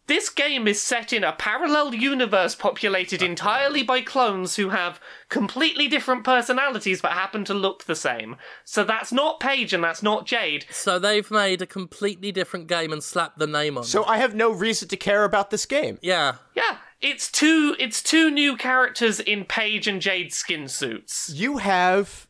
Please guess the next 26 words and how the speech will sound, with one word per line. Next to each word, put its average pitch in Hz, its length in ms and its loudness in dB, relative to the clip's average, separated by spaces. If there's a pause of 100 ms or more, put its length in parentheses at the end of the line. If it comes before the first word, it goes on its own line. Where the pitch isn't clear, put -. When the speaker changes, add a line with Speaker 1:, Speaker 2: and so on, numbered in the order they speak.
(160)
Speaker 3:
really 190 400 2
done 160 240 2
me 160 80 0
a 160 60 2
service 185 500 -2
this - 240 -8
day, 104 260 -6
Laura. 95 400 -4 (100)
My 165 240 0
investment 214 680 0
is 165 140 -2
gone. 170 480 2
Speaker 1:
<laughs> - 40 -20 (320)
Yeah, 294 220 0
did, 269 320 -2
did 226 220 0
you 285 120 2
not 277 240 0
catch 302 340 -2
that 175 300 -2
bit? 131 280 0
<laughs> - 380 -6
Speaker 3:
Nope, 277 240 2 (100)
wasn't - 300 4
Speaker 1:
Yeah. 214 60 4
Speaker 3:
aware. 262 220 4